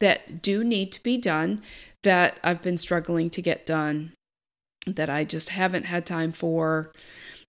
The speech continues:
um, or that I've sh-, uh, s-, been stuck on. I take those five things, and for each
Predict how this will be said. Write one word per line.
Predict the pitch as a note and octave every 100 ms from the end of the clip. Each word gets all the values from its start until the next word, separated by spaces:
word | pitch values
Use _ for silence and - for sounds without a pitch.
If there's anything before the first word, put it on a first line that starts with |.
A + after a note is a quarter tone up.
| _ -
um, | E3 D#3 D#3 D#3 F3+ -
or | F3 F3
that | E3+ E3
I've | D#3+
sh-, | - - - -
uh, | E3 D#3+ -
s-, | - - _ _ _ _
been | F#3 D#3+
stuck | - E3+ E3
on. | E2+ - A#3 A#3+ _ - -
I | F#3
take | F#3+ A3 G#3 F#3
those | G#3 B3+ B3+
five | - A#3+ A#3
things, | G#3+ F3+ F3+ -
and | F#3 F3+
for | F#3+ - -
each | D#4 F#4 -